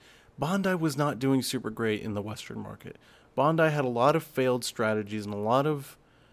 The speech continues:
a lot of things that unfortunately comes with having a Japanese parent, because their Japanese parent would make them buy shows they knew wouldn't sell.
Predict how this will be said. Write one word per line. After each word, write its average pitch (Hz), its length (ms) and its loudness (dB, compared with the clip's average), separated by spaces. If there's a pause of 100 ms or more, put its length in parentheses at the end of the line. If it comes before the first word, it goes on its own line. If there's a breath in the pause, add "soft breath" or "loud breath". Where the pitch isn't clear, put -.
(640 soft breath)
a 123 80 -4
lot 135 220 4
of 156 80 0
things 156 300 2
that 135 80 6
unfortunately 160 760 2
comes 143 380 2
with 123 340 2
having 110 320 0
a 107 60 -2
Japanese 104 540 0
parent, - 600 -8 (480 soft breath)
because 123 280 -2
their 147 100 4
Japanese 139 460 2
parent 117 260 -2
would 110 140 -4
make 123 300 2
them 123 220 2
buy 113 260 4
shows 98 720 -2 (560 soft breath)
they 120 280 2
knew 127 320 6
wouldn't 110 380 2
sell. 123 500 -2